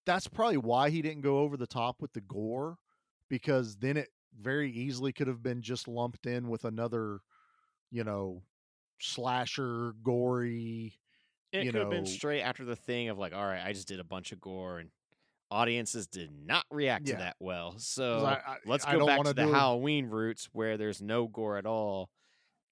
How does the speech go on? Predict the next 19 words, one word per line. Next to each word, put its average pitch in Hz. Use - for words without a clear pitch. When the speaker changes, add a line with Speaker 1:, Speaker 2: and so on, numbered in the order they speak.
Speaker 2:
and 104
it's 95
more 104
of 92
just, 92
"Let's 95
focus 95
on 82
characters. 80
This 101
is 92
a 87
character 87
story." 87
that 85
Speaker 1:
Yeah. 123
Speaker 2:
happens 98
to 92
be 82